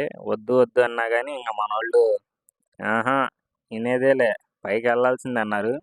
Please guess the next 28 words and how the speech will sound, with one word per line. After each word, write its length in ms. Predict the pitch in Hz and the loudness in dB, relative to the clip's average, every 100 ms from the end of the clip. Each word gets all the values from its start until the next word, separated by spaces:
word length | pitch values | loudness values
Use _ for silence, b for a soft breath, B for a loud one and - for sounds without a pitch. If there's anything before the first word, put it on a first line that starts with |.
| _ _ - | _ _ -2
సరే 160 | 110 123 | 0 2
వెళ్ళి 260 | 127 135 | 0 0
మళ్ళా 260 | 156 139 139 | 0 2 0
కిందకు 320 | - 139 143 | 0 -2 2
వచ్చేసాం 400 | 151 - 123 113 123 | 0 0 -2 0 4
వాటర్ 300 | 131 127 - | 4 2 0
ఫాల్స్ 240 | 139 127 113 | 0 0 0
దగ్గర. 260 | 104 107 110 160 - _ _ _ _ - | -4 0 0 0 -10 _ _ _ _ -8
అందరం 360 | 113 127 143 | -4 0 0
గ్రూప్‌గా 440 | 131 120 135 135 135 | 0 0 0 4 4
ఒకసారి 400 | 123 - 120 120 | 4 4 0 2
జారదాం, 480 | 113 117 120 127 135 107 101 | 0 0 0 0 -2 -4 -10
మనం 180 | 104 104 | -8 -6
వచ్చినందుకు 600 | 107 - - 123 123 113 113 | -6 -8 -6 -4 -2 -2 0
కొంచెం 380 | 110 107 104 104 101 98 _ _ _ _ _ - | -2 -2 -4 -4 -6 -10 _ _ _ _ _ -12
ఇంకని 300 | 107 107 110 | -4 -2 0
చెప్పి 240 | 113 - 139 | -2 -2 -4
కిందకు 320 | - 117 123 | -2 -2 2
వచ్చేసి 420 | 123 - 120 - 160 131 | 0 2 -2 0 -2 -2
కాసేపు 440 | - 107 117 113 | -2 -4 -2 -2
ఇక్కడ 220 | - - 107 | -2 0 0
ఎంజాయ్ 360 | 104 113 120 | 0 0 2
చేసామండి. 500 | 113 - 101 98 104 143 156 _ _ _ | 0 -2 -6 -6 -6 -6 -10 _ _ _
చాలా 320 | - 107 117 135 | -2 0 2 2
బాగుండిద్ది. 640 | 127 120 107 98 - 113 196 _ _ _ _ _ _ _ _ _ 123 | 2 2 0 -4 -4 -2 -2 _ _ _ _ _ _ _ _ _ 0
పిల్లలతో 380 | 131 147 156 156 | 2 2 2 2
రావచ్చు 400 | 139 143 - 139 | 4 2 -2 -2
కానీ 300 | 143 143 170 | 0 0 0